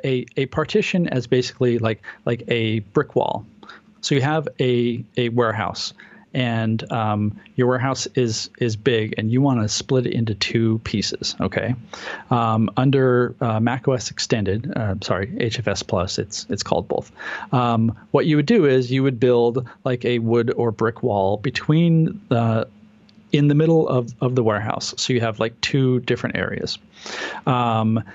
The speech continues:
and then, you know, you could store stuff in both areas. And then when one gets full and you need to add more to that area, um,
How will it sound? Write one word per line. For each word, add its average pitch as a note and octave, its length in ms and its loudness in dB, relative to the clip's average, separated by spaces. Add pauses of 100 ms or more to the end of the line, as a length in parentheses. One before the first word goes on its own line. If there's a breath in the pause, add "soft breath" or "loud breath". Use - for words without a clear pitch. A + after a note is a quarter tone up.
(140 loud breath)
and C3+ 180 2
then, B2 600 0 (720)
you C3 100 0
know, A2 240 -2
you B2+ 160 -2
could B2+ 140 -2
store D#3+ 240 2
stuff C#3 260 -2
in B2 80 2
both A#2+ 260 0
areas. G2+ 520 -2
And A2+ 160 0
then A2+ 180 0
when A#2+ 220 4
one C#3 180 4
gets - 240 0
full C3+ 540 2 (340 loud breath)
and B2+ 160 2
you B2 80 4
need C3 200 2
to A#2 140 0 (220)
add A#2+ 220 -2
more A#2 300 2
to A#2 120 -8
that G2+ 320 -2
area, G#2 560 0 (500 loud breath)
um, G#2+ 540 0